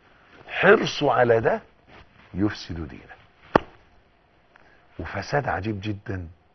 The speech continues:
تشبيه النبي تشبيه بليغ. شوفوا ليه؟ "ما ذئبان"، صلي عليه صلى الله عليه وآله وصحبه وسلم، وزيد النبي صلاة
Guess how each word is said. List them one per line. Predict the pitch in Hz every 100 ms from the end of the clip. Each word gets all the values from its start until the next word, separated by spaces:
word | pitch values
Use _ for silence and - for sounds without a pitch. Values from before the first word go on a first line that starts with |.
| _ _ _ _ - - -
تشبيه | 104 - 135 156 170
النبي | 131 135 147
تشبيه | 120 107 92 139 123
بليغ. | 95 95 104 104 101 87 82 73 - - _ _ _ _ _ _ _ _ _ _ _ _ _ _ _ _ _ -
شوفوا | - - 98
ليه؟ | 107 117 - - -
"ما | 92 113 139 135
ذئبان"، | 117 - 90 117 - 95
صلي | - 139 123
عليه | 127 139 - _ _ _ _ _ _
صلى | - 127 120
الله | 101 110 107
عليه | 107
وآله | 104 101
وصحبه | 101 - 104
وسلم، | 104 123 123 - - - - - - _ -
وزيد | 117 117 160
النبي | 139 135 123
صلاة | 113 92